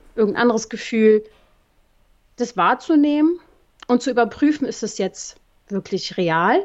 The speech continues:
Also, weil die meisten Ängste sind total, da passiert eigentlich gar nichts, ne? Es passiert wahrscheinlich auch nie, wovor wir Angst haben. <laughs> Also wirklich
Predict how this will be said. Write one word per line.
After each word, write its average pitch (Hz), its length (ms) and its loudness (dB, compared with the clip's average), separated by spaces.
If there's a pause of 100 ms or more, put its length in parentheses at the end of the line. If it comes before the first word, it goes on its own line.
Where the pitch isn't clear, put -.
(240)
Also, 180 220 -6
weil 180 100 -4
die 175 80 -4
meisten 180 340 -2
Ängste 185 300 -2
sind 175 220 -4
total, - 460 -6 (720)
da 180 140 0
passiert - 380 -2
eigentlich 240 240 0
gar 285 180 2
nichts, 370 260 0
ne? 226 280 4 (360)
Es - 80 -10
passiert 247 360 2
wahrscheinlich 277 320 2
auch 165 120 -8
nie, 233 300 6
wovor 294 260 2
wir 220 120 2
Angst 226 260 -4
haben. 339 300 4
<laughs> - 40 -8
Also 214 360 -2
wirklich 208 260 0